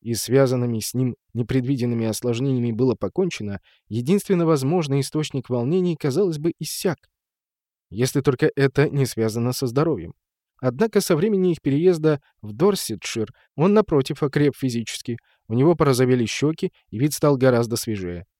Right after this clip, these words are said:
Только в последнюю неделю она стала замечать в нем какую-то неподдающуюся определению перемену, которая вызывала у нее беспокойство в его отсутствие и заставляла молчать в его присутствии так, словно это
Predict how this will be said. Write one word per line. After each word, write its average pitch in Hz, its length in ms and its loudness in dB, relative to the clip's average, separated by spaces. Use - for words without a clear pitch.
Только 202 260 4
в - 80 -4
последнюю 196 480 2
неделю 196 400 4
она 131 200 2
стала 131 240 -2
замечать 127 460 -2
в - 40 -4
нем 127 160 0
какую-то 147 420 0
неподдающуюся 156 960 -2
определению 131 720 -2
перемену, 123 540 -2
которая 123 300 0
вызывала 120 440 2
у 127 80 0
нее 123 220 0
беспокойство 110 800 -6
в 92 60 -14
его 104 360 -4
отсутствие 123 640 -6
и 135 80 -2
заставляла 175 560 2
молчать 160 560 0
в 131 40 -2
его 131 220 2
присутствии 127 720 0
так, - 340 -4
словно 143 460 2
это 143 360 0